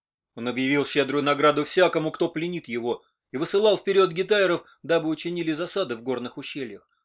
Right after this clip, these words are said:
Отправлял гонцов с посланиями, снаряжал посольство. Однако жалкий несчастный властелин Востока, утративший всякую власть, ускользал ровно загнанный заяц,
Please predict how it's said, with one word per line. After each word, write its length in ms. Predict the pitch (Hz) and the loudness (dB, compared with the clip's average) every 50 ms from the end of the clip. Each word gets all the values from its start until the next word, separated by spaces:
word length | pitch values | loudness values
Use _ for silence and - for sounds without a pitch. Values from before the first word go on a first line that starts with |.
| _ _ | _ _
Отправлял 440 | - - - - 101 104 117 127 131 | -20 -16 -12 -8 -4 0 0 0 2
гонцов 380 | 131 143 151 147 - 160 143 - | 2 0 0 0 -2 -4 -2 -4
с 40 | - | -4
посланиями, 720 | - 147 - - 165 156 151 139 135 135 135 135 - - _ _ _ _ | -4 -4 -4 -2 -2 -2 -2 -2 -4 -4 -4 -6 -6 -8 _ _ _ _
снаряжал 480 | - - - 135 143 156 165 190 180 - | -10 -4 -2 -2 0 2 2 2 2 2
посольство. 720 | - 196 - - 214 202 175 - - - 147 131 - - _ _ _ _ _ _ | 2 0 2 4 4 4 4 2 0 -2 -2 -4 -4 -6 _ _ _ _ _ _
Однако 360 | - 117 110 127 120 - 147 139 | -20 -14 -10 -10 -6 -4 -4 -4
жалкий 400 | 123 156 160 151 143 - 147 147 | -2 0 -2 -2 -2 -4 -6 -8
несчастный 500 | 160 160 - - 175 160 - - 151 147 | -6 -6 -2 0 0 0 0 -2 -4 -4
властелин 440 | 151 156 - - 165 160 175 165 | -4 -4 -4 -4 -4 -2 -2 -2
Востока, 580 | 139 151 160 - - 190 185 170 - 170 160 - - _ _ | 0 -2 -2 0 2 2 2 2 2 0 0 -2 -4 _ _
утративший 560 | - 147 - 185 175 - - 147 - - 175 | -10 -4 0 0 0 0 0 -6 -8 -6 -6
всякую 440 | - - - 185 165 165 - 165 160 | -4 -2 0 0 0 0 -2 -6 -6
власть, 360 | 156 180 196 190 175 - - _ _ _ _ | -2 0 0 0 0 0 -4 _ _ _ _
ускользал 540 | - 170 - - 190 185 165 175 196 180 165 | -10 -10 -4 -2 0 0 2 2 2 2 2
ровно 280 | 160 165 151 147 165 165 | 2 0 -2 -4 -4 -2
загнанный 480 | 147 185 202 185 170 175 175 175 180 | 0 0 0 -2 -2 -6 -4 -4 -2
заяц, 400 | 170 165 196 190 175 160 143 - | -2 0 2 2 2 2 -2 -4